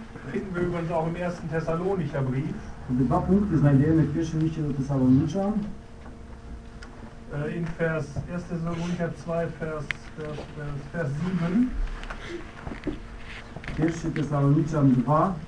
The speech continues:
Speaker 2: siódmy wiersz.
Speaker 1: In der Mitte.
Speaker 2: środku.
Speaker 1: Wir sind in eurer Mitte zart gewesen, wie eine nährende Frau ihre eigenen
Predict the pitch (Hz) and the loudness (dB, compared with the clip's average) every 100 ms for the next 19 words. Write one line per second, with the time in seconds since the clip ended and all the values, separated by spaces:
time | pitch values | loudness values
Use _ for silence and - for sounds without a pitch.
0 | - 165 147 147 127 - - - - - | -6 -2 4 6 6 4 2 0 0 -4
1 | - 151 151 165 196 170 202 247 - - | -8 -6 -2 0 2 2 2 2 -2 -14
2 | - - - - 139 135 131 135 185 226 | -16 -14 -14 -4 0 0 0 0 4 4
3 | - - 147 143 175 202 175 170 175 165 | 2 -6 -4 0 2 2 2 2 2 4
4 | 170 190 185 170 - - 240 247 - - | 2 0 0 -2 -4 0 6 6 4 -2
5 | 165 147 151 160 143 143 131 131 151 156 | -2 0 0 0 2 2 2 0 -4 -4
6 | 147 151 165 190 247 277 247 240 208 160 | -4 -2 -2 2 2 2 4 4 4 0
7 | 131 - - 165 190 208 202 180 151 151 | -4 -6 -6 -2 0 -2 -2 -4 -2 -4
8 | - 196 226 254 247 233 233 | -6 -4 0 2 4 2 0